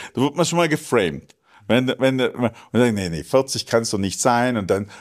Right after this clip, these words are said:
irgendwann kommt man dabei irgendwie in den hohen siebzigern raus und sagt man, okay, oder in vielleicht unten achtzig und sagt, okay, das war noch ganz gut. Während Europäer haben diese Art vom Deutschen, so dieses, das ist der Preis, das ist es und davon bewege ich mich nicht.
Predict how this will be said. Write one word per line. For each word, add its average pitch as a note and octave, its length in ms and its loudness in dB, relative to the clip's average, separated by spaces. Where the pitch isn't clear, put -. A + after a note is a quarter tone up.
irgendwann C#3 340 2
kommt B2+ 160 -2
man B2+ 100 0
dabei G#2+ 380 2
irgendwie A2+ 440 2
in A2+ 160 -2
den G#2+ 40 -2
hohen A2+ 220 2
siebzigern E2+ 400 -4
raus D2+ 340 -2
und A2+ 60 -2
sagt F#2+ 120 2
man, F2+ 100 -2
okay, F2 220 0
oder E2 260 -4
in A#2+ 240 0
vielleicht G#2 280 2
unten G#2+ 260 0
achtzig F#2 480 -4
und F#2+ 80 -2
sagt, F#2 280 0
okay, G2+ 200 -4
das E2 140 -6
war D#2+ 220 -2
noch D#2+ 120 -10
ganz E2 240 -6
gut. - 340 -16
Während C3+ 640 0
Europäer A#2+ 500 2
haben B2 140 -2
diese G#2+ 400 0
Art G2 520 2
vom F2+ 200 -6
Deutschen, F#2 340 -2
so F#2+ 140 0
dieses, E2 320 -4
das G2 160 0
ist C3 180 -2
der G#2 80 2
Preis, - 380 -6
das G#2 160 -4
ist B2+ 140 0
es B2+ 180 2
und F2 160 -2
davon F#2+ 260 -2
bewege G2+ 340 2
ich D2+ 120 -8
mich C2 200 -12
nicht. A#1 240 -18